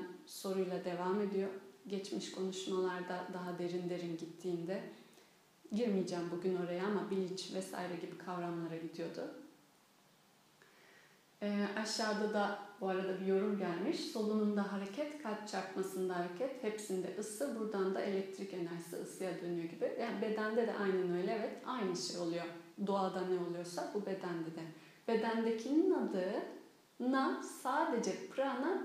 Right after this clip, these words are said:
denmiyor ama aslında prana, buradaki o son şeyde yazıldığı gibi ya da enerji, enerjidir. Enerji çeşitli çeşitli yerlerde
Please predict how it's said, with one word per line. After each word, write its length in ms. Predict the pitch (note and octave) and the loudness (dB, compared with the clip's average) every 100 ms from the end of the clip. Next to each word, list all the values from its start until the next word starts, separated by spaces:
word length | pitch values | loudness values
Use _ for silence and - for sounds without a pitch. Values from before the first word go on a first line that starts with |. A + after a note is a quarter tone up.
| - | 2
denmiyor 680 | A3 B3 A3+ G3 G3+ C#4 D4+ - | 2 4 4 4 4 2 0 0
ama 220 | G3 E3+ - - - - - - - - - - - - | 0 0 -4 -10 -18 -20 -20 -20 -20 -20 -20 -20 -20 -2
aslında 760 | A3+ A#3+ - A3 G3 F#3 C4+ - - - - - | 0 0 -2 0 2 2 2 0 -8 -14 -20 -6
prana, 680 | G#3+ A3+ A3+ A3 F#3 G#3+ G4 - - - - - - | 2 4 4 4 2 2 -2 -6 -10 -18 -20 -18 -2
buradaki 640 | A3+ A#3 F#3+ F#3+ - C4+ | 0 2 2 0 -2 -4
o 100 | - | -2
son 320 | G3+ - G3 F#3+ | -2 0 2 4
şeyde 280 | F#3+ F3 | 2 0
yazıldığı 360 | F3+ E3+ F3+ F3+ | 0 0 -2 -2
gibi 280 | E3 E3 F3 | -2 -2 -2
ya 120 | F#3+ | -2
da 40 | - G3+ | 0 2
enerji, 840 | G3+ A#3 A3 F#3 F#3+ D4+ - - - - - | 2 4 2 2 2 0 -2 -6 -12 -8 -2
enerjidir. 880 | B3+ A#3+ G#3+ - D#3+ - - - - - - - - - - - - | 0 2 2 0 -2 -6 -8 -12 -14 -20 -20 -20 -20 -20 -20 -20 -6
Enerji 840 | A3+ A#3+ A3+ G#3 G3 A#3 E4 - - - | -2 2 4 4 4 2 -2 -4 -10 -12
çeşitli 540 | - A3+ A#3+ A#3+ C4+ C4+ | -6 -4 -2 -2 -2 -2
çeşitli 420 | A3 G#3 F#3+ G#3 | -4 -4 -2 0
yerlerde 460 | G3 F#3 F3+ F3+ | 2 2 2 0